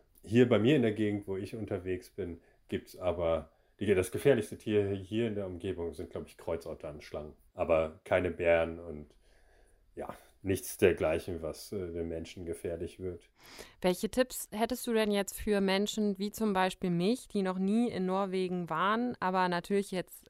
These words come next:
Speaker 2: richtig Lust auf Norwegen bekommen haben?
Speaker 1: <laughs>
Speaker 2: Sollte man sich einfach irgendein Dorf wahllos raussuchen und gucken, wo man da unterkommt? Oder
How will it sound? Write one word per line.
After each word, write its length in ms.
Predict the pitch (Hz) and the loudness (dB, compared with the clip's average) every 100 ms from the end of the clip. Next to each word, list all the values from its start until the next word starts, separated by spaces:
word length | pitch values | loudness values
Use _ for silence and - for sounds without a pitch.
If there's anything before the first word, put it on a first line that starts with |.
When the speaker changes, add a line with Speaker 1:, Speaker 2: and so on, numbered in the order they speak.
| - | -6
Speaker 2:
richtig 520 | 196 - 190 196 - - | -6 -2 -2 -2 -8 -4
Lust 300 | 190 226 - | 0 2 2
auf 140 | 190 202 | 0 4
Norwegen 460 | 202 208 190 185 | 6 8 8 4
bekommen 440 | 180 - 202 226 226 | 0 4 4 4 4
haben? 380 | 226 226 240 - - | 4 4 2 -2 -10
Speaker 1:
<laughs> 160 | - - | -14 0
Speaker 2:
Sollte 260 | 202 220 226 | 4 6 6
man 140 | 220 | 2
sich 200 | 208 202 | 2 2
einfach 260 | 202 214 196 | 4 4 0
irgendein 880 | 226 269 254 208 196 208 214 214 220 - | 2 4 4 6 10 10 8 2 -2 -6
Dorf 460 | 185 196 208 233 - | 0 8 8 8 2
wahllos 640 | 165 180 202 226 226 226 - - | 4 8 10 8 4 2 2 8
raussuchen 680 | 185 233 254 254 254 254 262 | 10 8 0 -2 2 2 2
und 200 | 202 196 | 0 2
gucken, 320 | 254 254 226 | 2 2 4
wo 120 | 220 | 6
man 180 | 220 220 | 6 6
da 200 | 196 185 | 6 4
unterkommt? 800 | - 247 277 285 - 285 294 285 | 4 2 2 2 4 4 4 2
Oder 400 | 220 214 214 214 | 2 6 8 6